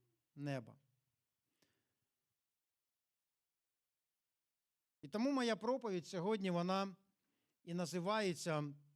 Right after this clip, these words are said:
як я вже сказав на початку, «Зміна статусу завдяки миру». Друга свічка, яку ми сьогодні запалили, вона говорить про зміну статусу. Ми маємо,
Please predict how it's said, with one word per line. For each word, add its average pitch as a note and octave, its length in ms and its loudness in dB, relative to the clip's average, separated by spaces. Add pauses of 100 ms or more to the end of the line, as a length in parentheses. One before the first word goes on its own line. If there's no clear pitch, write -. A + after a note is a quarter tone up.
(600)
як C#3 200 -6
я F3+ 100 0
вже F3 140 -2
сказав F3 380 -2
на E3 100 0
початку, E3 680 -4 (540)
«Зміна G3 540 0
статусу G3 760 -4 (540)
завдяки D3+ 760 -6 (380)
миру». C#3 400 -6 (960)
Друга A3 300 2
свічка, A#3 420 -2
яку F#3 200 -2
ми F3+ 120 0
сьогодні F#3+ 380 0
запалили, F3 600 0
вона D#3 240 -2
говорить F3 520 -4 (420)
про D3+ 180 -4
зміну D#3+ 360 -4
статусу. C#3+ 600 -8 (1400)
Ми F3 180 -2
маємо, F#3+ 680 2